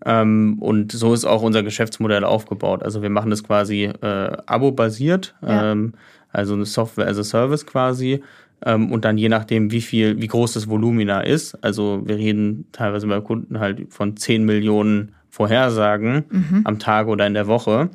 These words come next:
Speaker 2: Ja.
Speaker 1: Ähm, davon hängt dann ein bisschen auch ab, wie viel, also wir gucken immer, wie viel Wert können wir schaffen, das ist uns
Speaker 2: Ja.
Speaker 1: ganz wichtig. Ähm, und danach bepreist sich das dann eben auch.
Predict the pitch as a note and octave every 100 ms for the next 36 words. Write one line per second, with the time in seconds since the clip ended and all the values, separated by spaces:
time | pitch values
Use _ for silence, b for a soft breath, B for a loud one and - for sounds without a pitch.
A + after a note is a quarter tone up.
0 | - G#3 G3 - - A#2 G#2+ G#2 G#2+ G#2
1 | - G#2+ A2 A2 A2+ A2+ G#2 G2+ A2 G#2
2 | G2 G#2 G#2 A#2 A2 A2 G#2 A2 G#2+ G#2+
3 | B2+ B2+ A2+ A#2 A#2+ A2+ G#2+ B2 - D3+
4 | C#3+ C#3 C#3 C#3 A#2+ - A2+ G2+ G2+ A#2
5 | A#2 - C#3 C#3 b b b b - A2+
6 | G#2+ G#2+ G#2+ A2+ - A#2+ G#2+ G#2 G#2 -
7 | - _ _ - A2 G#2+ G#2 G#2+ _ -
8 | G2 G2 F#2 - - - - - - -
9 | -